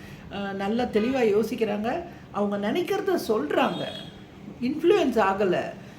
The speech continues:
இவங்க சொல்றதை தான் நான் சொல்லுவேன்லாம் யாருமே இன்ஃப்ளூயன்ஸ் ஆகல. பவித்ரா ஆகட்டும், அவங்க த-, அவங்க தர்ஷிகா, அ, பவித்ரா அவங்க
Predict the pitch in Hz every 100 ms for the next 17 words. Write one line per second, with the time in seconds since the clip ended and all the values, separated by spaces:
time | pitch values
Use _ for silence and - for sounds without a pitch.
0 | - - 214 254 247 254 254 254 254 262
1 | 262 240 240 226 226 233 226 247 226 190
2 | 254 277 262 247 220 220 214 190 180 202
3 | 214 214 226 220 214 208 220 214 208 208
4 | 202 202 196 208 208 202 196 185 190 180
5 | 233 220 165 - - - - 185 175 202
6 | 190 190 185 185